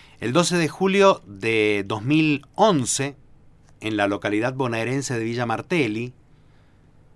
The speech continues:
en el predio donde había funcionado un cuartel militar que fue parte del engranaje del terrorismo de Estado y había servido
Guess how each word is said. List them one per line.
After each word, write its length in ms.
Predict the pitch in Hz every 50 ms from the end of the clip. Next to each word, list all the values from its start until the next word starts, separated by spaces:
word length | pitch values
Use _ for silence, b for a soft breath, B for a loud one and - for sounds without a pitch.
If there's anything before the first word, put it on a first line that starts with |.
| _ - - - - - - - - -
en 120 | 101 104
el 160 | 104 101 101 95
predio 520 | - 165 190 190 170 143 131 127 127 127
donde 260 | 107 104 101 95 95
había 240 | 95 101 120 131 135
funcionado 800 | 131 - 127 113 104 - 113 104 110 117 127 135 143 135 - -
un 200 | - 120 123 123
cuartel 680 | - 127 120 107 113 - - 131 127 135 143 139 - -
militar 800 | - 101 104 104 101 104 104 - - 185 185 170 135 110 - -
que 100 | - 95
fue 220 | - 120 113 101
parte 340 | - 139 139 135 127 - 120
del 140 | 110 104 98
engranaje 500 | 101 101 101 101 107 123 135 131 - 123
del 140 | 104 101
terrorismo 520 | 98 104 95 101 107 120 123 117 120 117 104
de 60 | 98
Estado 480 | - - - 156 147 135 131 127 127 120
y 60 | 107
había 300 | 92 95 107 117 120 -
servido 640 | - 110 101 104 110 117 120 117 113 107 98 87